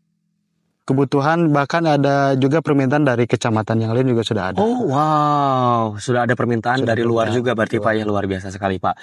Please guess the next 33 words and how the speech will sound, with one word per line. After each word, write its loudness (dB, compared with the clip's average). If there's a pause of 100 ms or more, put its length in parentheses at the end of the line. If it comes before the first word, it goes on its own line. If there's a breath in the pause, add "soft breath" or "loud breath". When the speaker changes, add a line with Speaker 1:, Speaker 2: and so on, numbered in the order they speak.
(320 loud breath)
Speaker 2:
<clears throat> -2
Pak, 2
perbincangan -2
kita -4
sebenarnya -2
masih 0 (400)
pengen -2
panjang, 0
Speaker 1:
Boleh. -2
Speaker 2:
tapi -4
juga -2
keterbatasan -4
waktu, -4
Pak. -14
Speaker 1:
Ya. -
Speaker 2:
Terakhir -4
aja 0
mungkin -4
dari -4
saya, -12
Pak -4
Eko. -8 (640 loud breath)
Eh, 0 (420)
apa -2
sih 0
yang 2
Bapak -2
sampaikan, -2
baik -2
itu -8
untuk -6
para -2
petani, -4